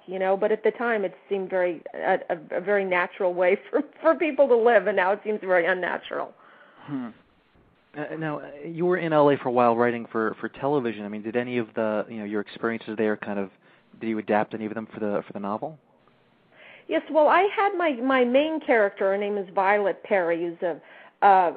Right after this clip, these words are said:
Speaker 1: a new mother. I had her be a former television writer, which, which I act-, actually, you know, w-, which was what I was doing. And, and even though I, I really didn't include a lot of that, because I actually didn't wanna write a Hollywood novel, you know, uh, as opposed to an L A novel, I, my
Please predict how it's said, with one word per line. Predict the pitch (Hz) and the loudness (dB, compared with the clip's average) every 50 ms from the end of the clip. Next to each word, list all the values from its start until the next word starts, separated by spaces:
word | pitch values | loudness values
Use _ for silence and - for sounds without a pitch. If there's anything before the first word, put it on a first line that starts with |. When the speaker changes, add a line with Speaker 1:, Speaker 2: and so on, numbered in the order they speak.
| - - | 0 2
Speaker 1:
a | 208 214 | 2 2
new | 214 214 226 233 240 | 4 2 2 2 2
mother. | 226 208 208 214 208 202 185 | 2 4 4 4 4 4 2
I | 175 185 202 | 4 2 2
had | 208 240 247 247 | 2 2 0 0
her | 269 247 | 0 -2
be | 214 240 208 | -2 -2 0
a | 220 214 - - - | -2 -2 -2 -4 -2
former | 254 240 240 240 233 233 226 220 208 196 - - - - - - - _ _ _ _ _ _ - - - | 0 0 0 0 0 0 -2 -2 -2 -4 -8 -14 -20 -20 -20 -20 -20 _ _ _ _ _ _ -12 -4 2
television | 320 320 320 311 277 226 240 226 - 220 202 196 | 4 4 6 6 4 4 0 0 0 -2 -2 0
writer, | 190 190 185 175 170 170 175 170 | 2 2 4 4 4 2 2 2
which, | 185 226 247 240 190 | 6 6 6 6 6
which | 196 240 226 - - | 2 0 2 2 2
I | - 214 214 208 202 | 2 4 4 4 4
act-, | 175 180 190 190 185 - - _ | 4 2 2 0 -2 -6 -4 _
actually, | - 196 196 196 - - 202 196 185 180 180 170 151 147 160 | 0 0 0 0 -4 -6 -4 -4 -2 -2 -4 -4 -6 -8 -6
you | 196 220 | -4 -2
know, | 202 190 180 | 0 0 0
w-, | 170 185 165 160 | 0 -2 -4 -2
which | 180 185 208 208 - | -2 -4 -4 -4 -4
was | 196 185 165 - _ - - | -8 -8 -8 -10 _ -20 -20
what | - - 170 - 185 190 208 202 | -20 -18 -16 -12 -2 0 2 4
I | 202 208 220 | 4 4 4
was | 220 220 202 214 | 4 2 -2 -2
doing. | - 190 175 175 180 175 180 | -4 -4 -2 -2 -2 -2 -4
And, | 175 175 170 - - - - - - - _ | -6 -6 -8 -12 -18 -20 -20 -20 -20 0 _
and | 262 262 | 4 4
even | 302 339 392 427 | 4 4 4 4
though | 415 392 359 330 | 2 2 4 6
I, | 302 269 - - | 6 6 6 6
I | 240 240 | 6 6
really | 233 220 220 269 311 320 339 311 | 6 4 0 0 0 2 0 0
didn't | 240 262 262 240 226 214 | 0 -2 -2 0 0 -2
include | 202 196 - - - 262 262 247 | -4 -4 -6 -4 -2 0 4 4
a | 262 | 4
lot | 254 254 254 254 254 | 4 4 4 2 2
of | 247 220 | 2 2
that, | 254 254 254 254 - | 2 2 2 2 -2
because | 254 247 - 277 247 - | -6 -2 0 0 2 4
I | 254 | 4
actually | 277 311 302 - - 330 330 285 | 2 2 2 -2 -6 -6 -4 -4
didn't | 294 269 240 240 | -4 -4 -2 -2
wanna | 226 220 208 196 | -2 -2 -2 0
write | 175 202 214 214 202 | 2 2 2 2 2
a | - 185 | 0 -2
Hollywood | 180 - 233 226 247 262 277 269 269 285 262 | 0 0 2 4 4 4 2 0 -2 -2 0
novel, | 262 247 247 254 240 269 277 269 269 - | 0 0 0 2 2 2 2 0 0 -4
you | 214 233 254 | -4 -2 0
know, | 247 240 240 233 233 226 - | 0 0 2 2 0 0 2
uh, | |
as | - 220 190 120 - 214 202 | 2 2 2 2 2 0 0
opposed | 220 202 - - 226 233 233 226 - | -4 -6 -4 -2 0 0 -2 -2 -6
to | 220 | -6
an | 202 190 | -6 -4
L | - - 208 202 214 | -2 -2 -2 0 -2
A | 214 208 | -2 -2
novel, | 202 196 196 202 208 220 214 | -2 0 0 0 0 0 0
I, | 202 202 185 | 0 0 0
my | 180 190 196 196 190 | -2 -2 -4 -4 -4